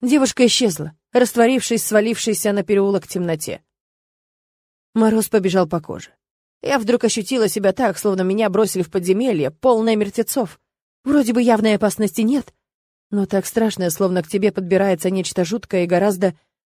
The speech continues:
более смертоносное, чем любой хищник. «Так, так, так»,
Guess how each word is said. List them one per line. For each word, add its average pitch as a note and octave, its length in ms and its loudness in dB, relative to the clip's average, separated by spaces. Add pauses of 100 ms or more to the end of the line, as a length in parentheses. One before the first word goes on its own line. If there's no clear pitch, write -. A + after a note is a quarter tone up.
более A3 360 4
смертоносное, G3 920 0
чем - 260 -8
любой F3 260 0
хищник. - 460 -12 (1080)
«Так, G3+ 300 4
так, A#3+ 280 4
так», D3+ 580 2